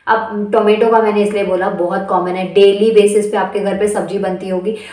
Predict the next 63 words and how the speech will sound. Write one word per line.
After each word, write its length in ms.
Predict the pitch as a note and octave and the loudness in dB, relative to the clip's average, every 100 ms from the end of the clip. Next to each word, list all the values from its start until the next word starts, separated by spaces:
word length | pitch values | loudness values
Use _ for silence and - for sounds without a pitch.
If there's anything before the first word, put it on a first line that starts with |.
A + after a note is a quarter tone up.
| - | 0
उस 160 | A#3 A#3 | 0 2
सब्जी 320 | A3 G3 G#3 | 0 2 2
में 200 | G#3 F#3 | 2 2
दिन 180 | G#3 G#3+ | 2 2
में 100 | A3+ | 0
चाहे 220 | A#3 G#3+ | -2 -2
एक 280 | - G#3 G3+ | 4 4 4
बार 160 | G#3 | 0
बने, 220 | G3 G3 G3 | 0 -4 -2
दो 200 | G#3 G3+ | 2 4
बार 180 | G3 | 2
बने, 220 | F3+ F3+ F#3 | -2 -4 -8
हर 300 | - G3+ A3+ | -2 0 0
किसी 320 | - G#3 G#3+ | -4 -6 -6
की 160 | G#3 | -4
सब्जी 320 | G#3+ G3+ - G3+ | -4 -4 -2 -2
में 200 | G3 F#3+ | -2 -4
टोमेटो 340 | F3 E3 G3 | -4 -4 -4
पड़ता 320 | F#3+ D#3+ D#3+ | -6 -6 -6
ही 100 | D#3+ | -8
पड़ता 320 | D#3+ D3+ - | -8 -14 -14
है। 80 | D#3 _ - _ | -20 _ -20 _
तो 60 | G3 | -8
आपको 220 | F#3+ G#3+ | -4 -2
पता 240 | G#3+ G#3+ | -2 -2
है, 80 | A3 | -2
आप 200 | G3 F#3+ | -4 -2
जब 160 | G#3 G3+ | -2 -2
टोमेटो 300 | F#3 F3+ F#3+ | -4 -6 -4
खाते 240 | F#3+ F#3 | -4 -4
हैं 100 | F3+ | -6
तो 60 | G3 | -6
it 260 | F#3 F3+ | -8 -8
means 160 | G3+ G3+ | -10 -6
कि 100 | G3+ | -6
आपकी 220 | F#3+ G#3 | -6 -6
बॉडी 260 | F3 E3+ F3+ | -4 -4 -6
में 140 | F#3 | -6
क्या 180 | F#3 F3 | -6 -6
जा 80 | F3 | -6
रहा 80 | |
है, 180 | E3+ F#3 | -10 -10
सिट्रिक 520 | G3+ G3+ G3 G#3 G#3 G3+ | -8 -8 -6 -8 -8 -8
एसिड 340 | G3+ G#3 G3 | -6 -4 -6
जा 120 | - | -10
रहा 240 | E3 D#3 F3 | -14 -16 -20
है। 100 | E3+ _ _ _ | -20 _ _ _
तो 180 | B3+ B3+ | -2 -2
चीज़ों 400 | - A#3+ A3 B3 | -2 -2 4 4
को 120 | A#3+ | 4
ना 180 | A3+ A#3 A#3 | 0 -2 0
थोड़ा 140 | A#3 | 0
day 120 | G#3 | 2
to 180 | G3+ G#3 | 0 2
day 100 | A3+ | 4
life 320 | G#3+ G#3 G3+ | 4 4 0
से 160 | G3+ G#3+ | 0 -2
रिलेट 320 | F#3 F3+ F#3+ | 0 -2 -2
करेंगे 340 | G3+ F#3 F3 | -2 -2 -2
ना, 80 | F3 | -6
आपको 220 | G3+ G3+ | -6 2
याद 340 | G#3+ E3 D#3 D3+ | 2 2 -4 -8
रहेगा। 400 | D#3 D3+ - | -12 -14 -16